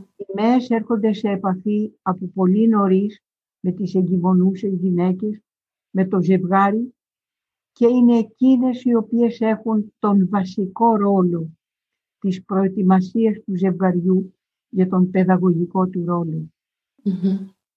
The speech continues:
Speaker 1: Οι μεες έπαιζαν ανέκαθεν στην κοινωνία μας ένα σπουδαίο ρόλο, διότι εκείνες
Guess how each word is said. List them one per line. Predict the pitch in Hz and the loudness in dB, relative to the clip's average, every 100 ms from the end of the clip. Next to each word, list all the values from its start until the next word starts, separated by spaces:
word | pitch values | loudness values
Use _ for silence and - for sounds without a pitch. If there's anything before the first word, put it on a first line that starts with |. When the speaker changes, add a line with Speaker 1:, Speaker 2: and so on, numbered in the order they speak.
| - | -2
Speaker 1:
Οι | 208 | 0
μεες | 202 220 254 269 262 | 2 2 0 -2 -4
έπαιζαν | 233 240 233 226 220 - _ _ _ _ _ | -4 -2 -2 -2 -2 -6 _ _ _ _ _
ανέκαθεν | 202 208 220 269 285 262 285 262 | 2 2 2 0 -2 -4 -4 -6
στην | - 220 | -4 -4
κοινωνία | 190 202 202 196 214 254 | 0 0 0 0 0 0
μας | 254 262 262 _ _ _ _ _ _ - | 0 -2 -6 _ _ _ _ _ _ -4
ένα | 226 226 214 | 0 2 0
σπουδαίο | - _ - 226 185 185 240 277 262 | -6 _ -2 0 2 2 2 2 0
ρόλο, | 226 226 214 160 151 _ _ _ _ _ _ _ _ _ | 0 0 0 -4 -8 _ _ _ _ _ _ _ _ _
διότι | 190 202 214 208 | -2 2 2 0
εκείνες | 202 185 220 240 247 294 302 | -4 -4 -2 0 2 0 -4